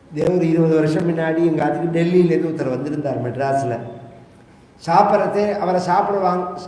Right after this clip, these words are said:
சாப்பிட்ற டயத்துக்கு வரேன்னா, சாப்பிட்ற டயத்துக்கு யார் வந்தாலும் சாப்பிடுங்கன்னு சொல்றது நம்ம பழக்கம். அது. "இங்க சாப்பிட வந்துருங்கன்னே" வந்தா, ரசம் சா-, அப்ப ரசம் வச்சு சாப்பிடுவோம்.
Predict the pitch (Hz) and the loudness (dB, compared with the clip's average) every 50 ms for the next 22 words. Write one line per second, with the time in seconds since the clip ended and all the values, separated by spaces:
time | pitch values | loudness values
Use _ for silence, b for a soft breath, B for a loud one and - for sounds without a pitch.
0 | - - - - - - - 143 147 160 170 190 175 165 180 196 214 - - 247 | -16 -18 -20 -20 -20 -14 -8 -4 -4 -2 0 0 0 0 0 0 0 0 0 0
1 | 247 220 208 196 185 202 214 254 262 214 - - - 175 180 208 208 214 214 208 | 0 0 0 0 0 -2 -2 -2 -4 -6 -10 -8 -4 -2 -2 0 0 -2 -2 -2
2 | 202 202 208 208 214 190 185 190 190 180 175 175 180 202 175 - 190 180 196 196 | -2 -2 -2 -2 -2 -2 -2 -2 -4 -4 -4 -2 -2 -4 -4 -2 0 0 0 0
3 | 202 202 196 180 180 185 185 185 190 170 147 160 170 - - 233 170 - _ _ | 0 0 0 2 2 0 0 0 -2 -2 -2 -2 -2 -4 -4 -4 -6 -10 _ _
4 | - 151 147 127 131 139 156 160 - - 156 - 110 - - - B B B B | -8 -6 -6 -4 -4 -4 -4 -4 -4 -6 -6 -4 -4 -6 -8 -10 B B B B
5 | B B B - - 185 190 190 190 190 190 214 214 - 226 202 185 180 180 180 | B B B -10 -6 -4 -4 -2 2 4 4 4 4 2 2 0 0 0 0 0
6 | 175 175 175 175 202 220 208 175 165 160 160 170 175 175 170 165 - - B B | 0 0 0 0 0 0 0 0 0 2 2 2 2 2 0 -4 -6 -8 B B
7 | B B B B B B B B - - - 156 170 - - 233 240 247 247 - | B B B B B B B B -18 -2 2 2 4 4 4 2 2 2 4 4
8 | 220 208 208 - - 196 185 185 180 - 220 220 214 - 214 - - 180 170 175 | 4 4 4 2 2 2 2 2 2 2 2 0 0 0 -2 -2 0 0 0 0
9 | 170 170 165 156 143 131 - | 0 0 -2 0 0 -2 -2